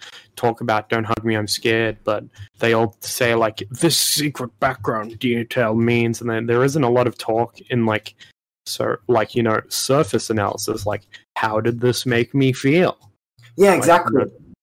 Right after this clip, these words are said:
Speaker 2: It's always overlooked. It's, like, an overlooked point of, like, it's actually, I find it more interesting to find out, like, how a piece of media impacted the actual person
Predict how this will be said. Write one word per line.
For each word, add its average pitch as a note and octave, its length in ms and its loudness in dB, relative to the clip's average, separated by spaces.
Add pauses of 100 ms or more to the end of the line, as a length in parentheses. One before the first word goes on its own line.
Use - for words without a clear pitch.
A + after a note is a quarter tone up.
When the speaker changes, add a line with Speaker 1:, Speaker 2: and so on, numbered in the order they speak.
Speaker 2:
It's C3 160 -2
always D#3+ 260 8
overlooked. C#3 960 6
It's, B2+ 260 -2
like, C3+ 160 6
an C3 100 6
overlooked C#3 640 6
point C3+ 400 4
of, A#2+ 180 2
like, A#2+ 320 4 (720)
it's B2+ 180 4
actually, C3+ 600 4
I C3+ 160 8
find C#3+ 240 4
it B2 80 4
more C3 260 6
interesting B2 760 2
to A#2+ 60 0
find B2 360 4
out, A#2 260 6
like, A2+ 240 -2
how A2+ 260 6
a A2+ 60 -2
piece A#2 300 -2
of A2+ 80 0
media A2 400 2
impacted A2+ 760 -2
the A2 140 -2
actual G#2+ 340 -4
person A2 640 0